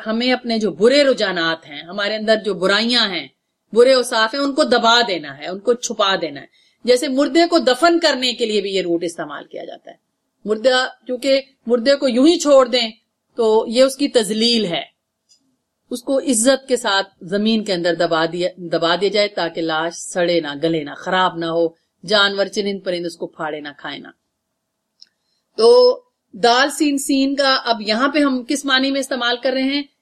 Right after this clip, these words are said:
कि हम अपने बुरे रुझानात को और अपनी जो हमारी ख्वाहिशात हैं, जो हमारे अंदर बुराइयां हैं,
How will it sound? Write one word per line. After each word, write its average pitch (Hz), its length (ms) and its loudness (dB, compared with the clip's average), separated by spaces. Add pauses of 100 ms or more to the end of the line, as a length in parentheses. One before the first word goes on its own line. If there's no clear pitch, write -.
(120)
कि 247 60 -4
हम 233 120 -2
अपने 226 240 -2
बुरे 208 260 2
रुझानात 185 680 0
को 311 260 0 (420)
और 180 320 2
अपनी 202 720 -6
जो 196 160 -2
हमारी 185 240 2
ख्वाहिशात 196 640 -2
हैं, 247 180 -8
जो 202 100 -6
हमारे 175 220 -4
अंदर 170 200 -2
बुराइयां 170 580 2
हैं, 262 380 -2